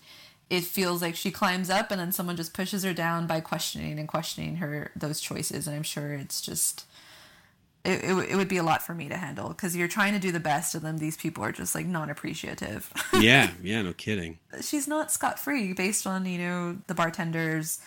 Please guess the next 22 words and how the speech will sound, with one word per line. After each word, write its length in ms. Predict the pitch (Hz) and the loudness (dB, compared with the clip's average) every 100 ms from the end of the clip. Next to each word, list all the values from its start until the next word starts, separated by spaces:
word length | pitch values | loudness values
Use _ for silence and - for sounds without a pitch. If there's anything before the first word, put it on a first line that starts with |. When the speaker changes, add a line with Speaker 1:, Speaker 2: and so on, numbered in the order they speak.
| - - - _ | -16 -20 -20 _
Speaker 1:
like, 220 | 165 151 - | -2 -2 -2
"Hey, 200 | 208 180 | 0 2
don't 240 | 180 - | 2 -2
cross 320 | - 160 104 | 0 0 2
Speaker 2:
Uh-oh. 40 | - | -2
Speaker 1:
Melanie." 420 | 156 180 - 190 | -4 -4 -8 -8
So 1000 | - - 185 170 165 160 156 156 156 - - | -6 -4 -2 0 0 0 0 -2 -4 -6 -4
I'm 140 | 170 | -2
giving 260 | 226 262 302 | 0 2 4
her 100 | 277 | 4
a 40 | 254 | 4
lot 100 | 233 | 2
of 60 | |
credit 300 | 220 233 226 | 4 2 2
right 180 | 117 - | 0 -4
now, 460 | 208 226 247 254 262 | -2 0 2 2 2
but 120 | 151 104 | 6 6
Speaker 2:
Yeah. 140 | 87 | 6
Speaker 1:
I 20 | |
feel 380 | - - 196 185 | 2 0 0 0
like 240 | 170 165 165 | 0 -4 -6
it's, 460 | - - - - | -4 -2 -2 -6